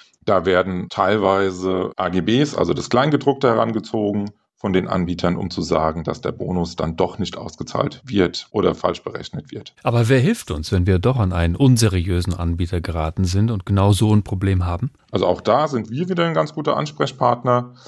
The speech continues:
Speaker 1: Wir haben eine kostenlose Schlichtungsstelle. Die ist, äh, sehr gut digital, also übers Internet zu erreichen, unter w w w schlichtungsstelle minus energie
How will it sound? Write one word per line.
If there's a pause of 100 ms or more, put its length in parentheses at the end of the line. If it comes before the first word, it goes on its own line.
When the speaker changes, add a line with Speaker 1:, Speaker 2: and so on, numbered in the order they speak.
(340)
Speaker 1:
Wir
haben
eine
kostenlose
Schlichtungsstelle. (560)
Die
ist,
äh,
sehr
gut
digital,
also
übers
Internet
zu
erreichen,
unter
w
w
w
schlichtungsstelle
minus
energie